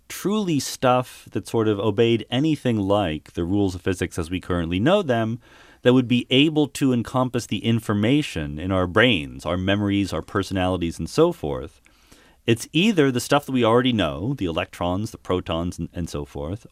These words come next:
or it's something that needs to interact with that stuff we know, needs to push it around.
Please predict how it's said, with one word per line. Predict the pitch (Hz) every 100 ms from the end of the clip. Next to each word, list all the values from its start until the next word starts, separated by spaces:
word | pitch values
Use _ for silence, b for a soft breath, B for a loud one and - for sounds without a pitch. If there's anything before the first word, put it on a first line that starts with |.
| _
or | 185 247 185 156
it's | 135 -
something | 160 160 151
that | 135 - b b -
needs | 117 151 -
to | 143 160
interact | 160 147 165 180 - - - _ _ _
with | 95 98
that | 98
stuff | - 95 82
we | 85
know, | 78 65 -
needs | 95 98 -
to |
push | 104 - 151 165
it | 151
around. | 160 180 85 58 -